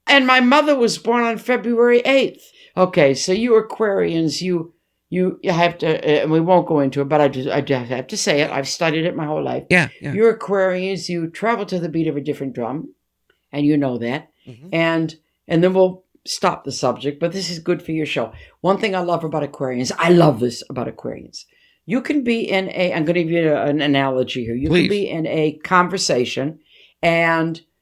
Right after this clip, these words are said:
Speaker 1: somebody is talking to you about a particular subject, maybe a touchy one, whatever, and you listen, and you listen, and you listen politely. And at, at the end of that conversation, you just go, "No."
Speaker 2: <laughs>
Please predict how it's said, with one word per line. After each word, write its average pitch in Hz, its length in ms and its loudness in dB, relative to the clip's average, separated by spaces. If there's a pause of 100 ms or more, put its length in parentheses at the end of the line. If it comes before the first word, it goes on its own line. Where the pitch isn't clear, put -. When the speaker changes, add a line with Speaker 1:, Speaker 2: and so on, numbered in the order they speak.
(100)
Speaker 1:
somebody 208 520 0
is 233 160 -4
talking 175 440 -4
to 160 60 -4
you 170 100 0
about 151 340 -4
a 147 120 -2
particular 165 520 -6
subject, - 800 -8 (580)
maybe 202 300 4
a 233 80 2
touchy 190 400 -2
one, 208 240 -4
whatever, 202 400 -6 (300)
and 135 180 -2
you 202 100 2
listen, 220 540 0 (540)
and 127 160 -4
you 190 100 -2
listen, 233 580 -10 (320)
and 143 200 -6
you 202 80 -8
listen 139 500 -8 (200)
politely. 147 640 -2 (300)
And 196 160 -2
at, - 580 -4
at 233 100 -2
the 226 160 0
end 233 160 0
of 226 80 -2
that 196 180 -2
conversation, 170 680 -6
you 165 100 -6
just 165 220 -10
go, 160 260 -8 (640)
"No." 135 280 -4 (920)
Speaker 2:
<laughs> - 80 -4